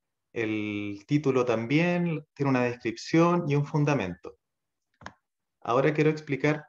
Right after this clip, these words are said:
para el ingreso de productos relevantes como un, ser invitado a una conferencia, ¿ya?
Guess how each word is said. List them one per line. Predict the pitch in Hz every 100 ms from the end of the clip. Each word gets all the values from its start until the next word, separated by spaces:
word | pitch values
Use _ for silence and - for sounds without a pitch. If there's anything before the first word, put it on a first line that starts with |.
| _
para | - 127 127 123
el | 123
ingreso | 127 131 143 156
de |
productos | 151 139 143 147
relevantes | 135 131 151 160 175 175
como | 151 139 139
un, | 143 143
ser | - 147
invitado | 143 139 135 139
a |
una | 143 139
conferencia, | 143 147 139 92 - - - _ -
¿ya? | 101 113 147